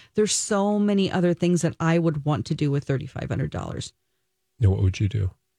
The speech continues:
Speaker 1: Like, actually start up a business. <laughs> Like,
Speaker 2: Well.
Speaker 1: <laughs> like, not have somebody tell me about
Speaker 2: Yeah.
Speaker 1: how to be an entrepreneur.
Speaker 2: But the women
Speaker 1: Just
Speaker 2: who go
Speaker 1: take
Speaker 2: to
Speaker 1: that
Speaker 2: that,
Speaker 1: money.
Speaker 2: mostly women probably,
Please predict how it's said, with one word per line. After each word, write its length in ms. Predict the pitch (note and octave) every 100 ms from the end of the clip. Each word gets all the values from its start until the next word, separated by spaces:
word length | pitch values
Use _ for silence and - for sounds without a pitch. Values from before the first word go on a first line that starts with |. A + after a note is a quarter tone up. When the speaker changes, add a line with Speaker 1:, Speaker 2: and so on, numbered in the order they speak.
| _ _
Speaker 1:
Like, 200 | F#3 -
actually 440 | F3 E3 - F3+ F3
start 500 | - - D3 C#3+ - _ _ _
up 280 | D3 B2+ - -
a 80 | E3
business. 680 | C#3 D3+ - - - - - _
<laughs> 240 | _ _ D3+
Like, 220 | F3+ E3+
Speaker 2:
Well. 220 | E2+ G#2+ C#3
Speaker 1:
<laughs> 40 | - - - - _ _ G3 _ _ _ - D#4 -
like, 300 | E3+ E3+ - -
not 300 | F3+ F#3+ A3
have 180 | G#3
somebody 380 | - G3 F3+ D#3+
tell 260 | D3+ F3 F3
me 160 | F3
about 460 | C#3+ C3+ B2 C#3 - _ _ _ _ -
Speaker 2:
Yeah. 180 | G2+ -
Speaker 1:
how 200 | F#3 F3+
to 80 |
be 100 | E3+
an 60 | D#3+
entrepreneur. 420 | D3 D3 D#3 D3
Speaker 2:
But 80 | D3
the 60 | E3+
women 140 | G3+
Speaker 1:
Just 60 | E3+
Speaker 2:
who 60 | C3+
go 120 | B2+
Speaker 1:
take 80 | C3
Speaker 2:
to 60 | C3+
Speaker 1:
that 180 | C3 C3
Speaker 2:
that, 40 |
Speaker 1:
money. 360 | D#3+ E3 G3+ A#3+
Speaker 2:
mostly 380 | A2 A2 - A2
women 240 | G#2 G#2
probably, 640 | G2+ A2+ G#2+ G#2+ A2 G#2+